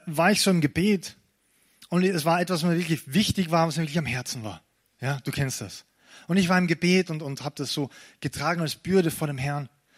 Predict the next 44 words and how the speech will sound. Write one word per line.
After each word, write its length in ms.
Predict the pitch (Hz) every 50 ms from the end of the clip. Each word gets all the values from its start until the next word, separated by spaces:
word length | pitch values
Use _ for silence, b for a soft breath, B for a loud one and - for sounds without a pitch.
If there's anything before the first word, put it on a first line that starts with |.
| B B B B
Und 80 | B 170
ich 100 | 180 180
hab 100 | 190 -
so 100 | - 196
gebetet 280 | 165 175 - 185 170 170
und 60 | 165
gesagt, 260 | 151 - 160 147 -
"Oh 160 | - 175 185 -
Herr, 280 | 165 185 190 180 175
dies, 260 | - 185 170 - - B B B B B B B
oh 180 | - 185 190 180
Herr, 340 | - - 190 202 196 185 175
das 240 | 170 165 156 -
und 200 | - 175 185 -
oh 100 | 185 180
Herr, 240 | 175 180 202 202 180 B B B B B
dies 180 | 190 202 185 -
brauche 260 | - 175 160 156 156
ich 80 | 147 151
und 140 | 175 175 -
Herr, 240 | - 185 180 180
dies." 380 | 180 170 170 151 - - - - _ _ _ _ _ _ _ _ _ _ _ _ _ _ _
Und 160 | - 214 220
plötzlich, 520 | - 196 240 302 - - - 202 202 - 180
mitten 260 | 208 254 - 220 202
während 180 | 196 196 190 185
meinem 140 | 180 175
Gebet, 260 | 165 156 196 190 - -
kam 340 | 175 - 190 220 247 233
mir 140 | 202 196 185
vor, 420 | - - - 208 208 170 147 156 - B B B B
als 200 | B 156 156 -
ob 160 | 190 170 - 165
er 100 | 165 165
neben 300 | 160 160 185 214 190 170
mir 120 | 147 135
steht 280 | - - 160 160 147 156
und 60 | 151
mir 80 | 156
ein 60 | 156 147
bisschen 160 | 143 151 143
so 120 | 135 143
zuschaut. 640 | - - - 170 160 - - 123 110 98 - - - _ _
Ja? 260 | - 123 147 190 202